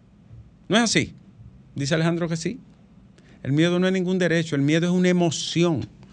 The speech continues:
del cerebro viejo, del sistema límbico, de la primera parte del cerebro humano que se formó y que nos defendió, para, ¿sabe para qué?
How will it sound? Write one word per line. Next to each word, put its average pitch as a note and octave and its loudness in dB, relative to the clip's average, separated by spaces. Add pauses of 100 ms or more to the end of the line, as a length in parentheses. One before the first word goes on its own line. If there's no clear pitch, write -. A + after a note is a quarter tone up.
(180)
del C3+ 0
cerebro D#3+ 2
viejo, D3+ 0 (540)
del D#3 0
sistema F3 0
límbico, E3 0 (300)
de C#3+ 4
la D#3 4
primera F3+ 4
parte G3 4
del F3+ 0
cerebro F3 0
humano E3+ 2
que D3 -6
se D3+ -2
formó F3 0 (120)
y E3+ 0
que F#3+ 4
nos F3 4
defendió, F3 4
para, F#3+ 0
¿sabe G3+ 2
para A3+ 0
qué? A#2 -6